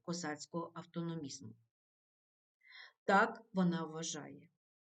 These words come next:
Давайте спробуємо поміркувати і, спираючись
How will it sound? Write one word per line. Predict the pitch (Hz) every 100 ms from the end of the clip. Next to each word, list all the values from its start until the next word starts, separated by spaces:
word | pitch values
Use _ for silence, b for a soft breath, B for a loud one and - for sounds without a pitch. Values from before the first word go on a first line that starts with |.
| _ _ B B B
Давайте | 185 202 220 320 381 208 180 -
спробуємо | - - - 208 196 196 202 247 208 170 147
поміркувати | - 214 214 220 - 208 180 147 143 147 196 - - _ _ _ _ _ B B B -
і, |
спираючись | 302 - 302 302 247 208 - 196 -